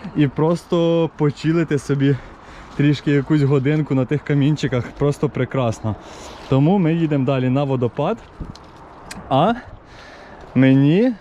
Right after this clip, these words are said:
ну що, не дякуйте, не дякуйте за таку гарну локацію. Ми її знайшли просто випадково. В туристичних якихось інструкціях Британської Колумбії нема такого хайкінга,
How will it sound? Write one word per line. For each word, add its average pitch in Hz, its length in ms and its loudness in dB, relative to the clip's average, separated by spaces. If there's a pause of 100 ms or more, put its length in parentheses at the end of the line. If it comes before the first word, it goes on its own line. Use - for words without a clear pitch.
ну 165 160 2
що, 139 220 0
не 185 160 2
дякуйте, 131 560 0
не 156 140 2
дякуйте 120 460 -2
за 110 120 -6
таку 117 220 -4
гарну 120 300 0
локацію. 113 480 -2
Ми 139 80 2
її 196 140 0
знайшли 147 340 0
просто 143 320 -2
випадково. 120 640 -2 (400)
В 139 280 2
туристичних 143 720 -2
якихось 143 400 -4
інструкціях 139 640 -2
Британської 143 580 0
Колумбії 170 520 2 (300)
нема 165 300 2
такого 123 340 -2
хайкінга, 120 640 -2